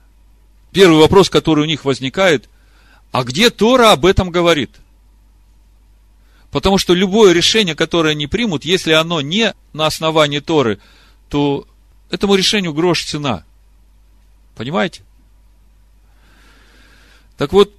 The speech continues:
по долгом рассуждении Петр, встав, сказал им: "Мужи, братья, вы знаете, что Всевышний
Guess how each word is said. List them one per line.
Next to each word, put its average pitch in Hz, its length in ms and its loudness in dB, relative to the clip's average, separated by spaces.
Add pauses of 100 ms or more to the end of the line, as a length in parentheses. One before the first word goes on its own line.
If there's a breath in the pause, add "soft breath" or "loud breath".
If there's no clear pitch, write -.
(120)
по 147 120 0
долгом 165 360 4
рассуждении 175 760 -2
Петр, 165 520 0 (1200)
встав, 202 480 2
сказал 143 480 4
им: 127 380 0 (1160)
"Мужи, 139 280 2
братья, 151 500 2 (540)
вы 170 160 2
знаете, 160 440 0
что 117 380 -4
Всевышний 165 720 -4